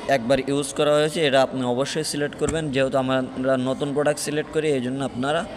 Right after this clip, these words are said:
নতুনে সিলেক্ট করবেন। করার পরে এরপরে গিয়ে এখানে বিভাগ নির্বা-, নির্বাচন করতে হবে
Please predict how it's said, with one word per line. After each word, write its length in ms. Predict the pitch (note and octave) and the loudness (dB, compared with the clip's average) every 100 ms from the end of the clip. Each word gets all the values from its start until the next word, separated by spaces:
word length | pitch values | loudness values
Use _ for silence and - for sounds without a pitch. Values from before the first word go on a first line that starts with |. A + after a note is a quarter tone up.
| - - - - - - - A#2+ | -12 -14 -14 -12 -12 -10 -4 0
নতুনে 320 | D#3 F3 E3 E3+ | 0 0 0 -2
সিলেক্ট 260 | C3+ A#2+ - A#2+ | 0 -2 -2 -4
করবেন। 260 | G#2+ G#2+ G#2 - - - - - - - - - - - - - - - - - - - - - - - - - | -4 -4 -6 -10 -14 -14 -14 -14 -14 -16 -16 -14 -14 -14 -14 -12 -12 -12 -12 -12 -14 -14 -14 -14 -14 -14 -14 2
করার 260 | D#3 E3+ D3 | 4 6 4
পরে 160 | C3+ D3 - D#3 | 2 0 2 2
এরপরে 300 | D#3 D#3 D3 B2+ | 2 2 4 2
গিয়ে 160 | D#3 G3+ - - - - - - | 0 -2 -6 -14 -16 -16 -14 -8
এখানে 240 | B2 C#3 B2+ | -6 -2 0
বিভাগ 320 | B2+ C3 D3 C3+ | 2 4 4 2
নির্বা-, 300 | C3+ A#2+ - A#2 B2 | 0 -2 -2 -2 -2
নির্বাচন 400 | B2+ A#2+ A#2+ B2 A2+ | 0 0 0 -2 -2
করতে 200 | A#2+ G#2 | -4 -2
হবে 220 | A#2 B2 | -2 0